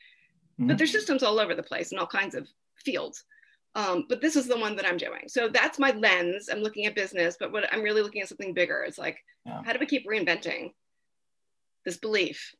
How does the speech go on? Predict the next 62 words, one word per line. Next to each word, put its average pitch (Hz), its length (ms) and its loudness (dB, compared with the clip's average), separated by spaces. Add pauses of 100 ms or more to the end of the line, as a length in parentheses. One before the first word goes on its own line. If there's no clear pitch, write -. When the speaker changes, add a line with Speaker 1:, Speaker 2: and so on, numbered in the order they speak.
(160)
Speaker 1:
And 262 100 6
it's - 220 6
to 370 520 2
the 226 60 2
present 233 480 0
day. - 440 -2 (540)
Um, 190 300 4
actually, 233 480 4
what 214 180 4
I 208 40 6
found, 226 500 2
there's 233 120 -2
a 226 60 2
lot 247 300 2
of, 254 60 -2 (200)
a 247 60 0
lot 269 180 2
of 466 140 2
what 294 120 4
I 269 80 8
do 220 420 4
is 214 120 -6
not 233 320 0
done 240 160 -2
so 240 100 -8
much 208 200 -4
in 214 60 -8
the 208 60 -6
United 185 220 0
States, - 460 0
like 175 160 -2 (120)
my 180 200 -2
questions 180 640 -2
and, 165 220 0 (240)
and, 156 220 -4
uh, - 140 -4
that 185 120 -2
kind 190 100 -4
of 185 60 -8
thing, 202 140 -8 (340)
but 277 120 8
often 254 400 6
in, 214 140 2
like, 190 180 0
Australia 185 580 4
and 180 120 -4
Canada 180 760 2
and 180 260 -2
New 214 140 0
Zealand 190 360 -2
even. 175 200 -2 (440)
And 247 120 4
some 311 180 4
of 392 60 -2
the 339 80 -2
work 262 180 6
that 220 100 -2
they 214 100 6
had 185 140 2
done 202 180 0
down 196 180 0
there 185 280 2